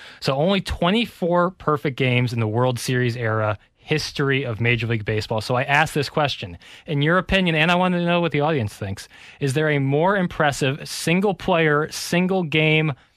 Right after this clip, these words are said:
performance than a perfect game in baseball? Is there anything more impressive that has been done before? Like, is the perfect game the most impressive single-player stat you can have for one game?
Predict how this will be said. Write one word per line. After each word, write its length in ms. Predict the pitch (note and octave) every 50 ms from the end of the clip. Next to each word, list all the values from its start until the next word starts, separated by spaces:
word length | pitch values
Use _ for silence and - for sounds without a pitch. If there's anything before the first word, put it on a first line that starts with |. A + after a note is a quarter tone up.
| _
performance 680 | - D3 - - - D#3+ D3+ D3 D3 C#3+ C#3+ C#3 C3+ -
than 140 | - - A#2+
a 60 | A2+
perfect 400 | - - - D3 C#3 B2 - B2+
game 120 | - A#2+ A#2+
in 80 | A2+ G#2+
baseball? 400 | G2+ F#2+ F#2 - - - - -
Is 60 | -
there 120 | - D3 - -
anything 420 | D#3+ E3 F#3 F#3+ - - F3 D#3
more 140 | D3 C#3 C3+
impressive 520 | B2+ A2+ - - G#2+ - - E2 D#2+ - - _ _ - - _ _
that 120 | - C3 A#2+
has 280 | B2 D3+ D#3 D3+ C3+
been 180 | B2 C#3+ C3 B2+
done 200 | A#2+ A#2 A2+ G#2+
before? 440 | G#2 G#2 - - G#2+ - - - _ _ _ _ _ _ _ _ _ _
Like, 160 | - C3 B2+ C#3+
is 80 | C3+
the 100 | - D3+
perfect 340 | - - D#3+ D#3+ - F3 C#3+
game 280 | - D3 D3 C#3+ C3+ B2+
the 160 | C3 C#3 C#3
most 280 | C3+ C3 C3 B2 -
impressive 440 | B2+ A#2+ - - C3 A#2+ - B2+ A2+
single-player 1000 | - - - - C3 B2+ C3 B2+ B2 B2 - _ _ _ - - B2 A2+ G#2+ G#2 G2+
stat 340 | - - - A2+ G#2+ A2
you 80 | A2 G#2+
can 100 | - A2
have 180 | F#2+ G2+ G2 F#2+
for 120 | - G#2
one 140 | G2 F2 F2+
game? 260 | F2 E2+ E2+ E2+ -